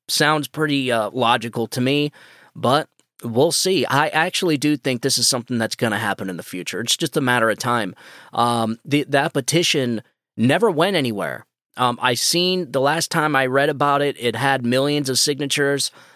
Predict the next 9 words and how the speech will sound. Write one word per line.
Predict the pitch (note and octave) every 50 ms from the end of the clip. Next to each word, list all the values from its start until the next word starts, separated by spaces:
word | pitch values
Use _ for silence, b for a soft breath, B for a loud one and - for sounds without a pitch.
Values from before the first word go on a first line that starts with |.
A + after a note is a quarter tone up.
| - - C3 -
but | A#2+ A#2 A#2+ B2
the | B2 B2 A2+ A#2+
N | B2
F | C3+ B2 -
L | C3 B2 C#3 D3+ D#3+ D3 - _ _ -
obviously | G#2+ A2 B2+ D3+ D3 B2+ - - B2+ C#3 D3+ E3 - _ _ _ _ _ _ _ _ - A#2+ A2+
didn't | - B2 A#2 B2+ D3
buy | B2 B2 A#2 B2+ D#3+ F#3+
it. | D#3+ -